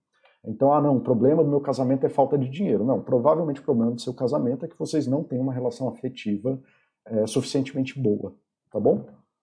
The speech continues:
É, então você pode ficar ali maluco, "Não, a peça que está faltando é o dinheiro". Não, quase nunca vi um casamento que o problema é dinheiro nesse sentido, tá?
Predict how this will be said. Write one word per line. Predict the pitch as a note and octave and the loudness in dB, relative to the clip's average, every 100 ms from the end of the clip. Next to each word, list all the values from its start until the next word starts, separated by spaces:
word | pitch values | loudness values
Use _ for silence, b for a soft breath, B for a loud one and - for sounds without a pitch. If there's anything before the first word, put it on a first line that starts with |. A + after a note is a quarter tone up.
| _ _ | _ _
É, | A2 G#2 G2+ | 0 2 2
então | G#2 A#2 A#2 | 2 0 2
você | B2 | -2
pode | A2+ A#2+ A2+ A#2+ | 2 2 2 -2
ficar | - A2+ | -2 2
ali | G#2+ A2 A2 | 4 4 4
maluco, | B2 C3+ A2+ D3+ - | 6 6 4 2 -2
"Não, | C3 B2 | -4 -2
a | A2+ | -2
peça | A2+ - C#3+ - D3+ | 0 -2 -2 -2 -6
que | C3+ | -6
está | - C3 | -4 0
faltando | C3 A#2+ C3 C3 A#2+ | 2 2 2 0 4
é | A#2 | 2
o | |
dinheiro". | A#2+ C3+ F#2+ F#2+ | 2 -4 -6 -6
Não, | G#2+ F#2+ | -8 -6
quase | - B2+ D#3+ D#3+ | 0 2 2 2
nunca | B2+ F#3+ A3+ - | 2 2 2 -2
vi | A2+ A#2 | -2 -4
um | C#3+ | -4
casamento | B2 A#2 A2 A2+ | -4 -2 -4 -6
que | - | -8
o | |
problema | - A2+ A2 A#2 | -4 -4 -2 -4
é | |
dinheiro | A#2 C3+ G#2 G2 G#2 C3 b b b A2+ | -4 -2 -2 -2 -4 -8 b b b -4
nesse | A2+ - - | -2 -4 -6
sentido, | C3+ - - - - | -8 -8 -18 -20 -16
tá? | - A2+ | -8 -6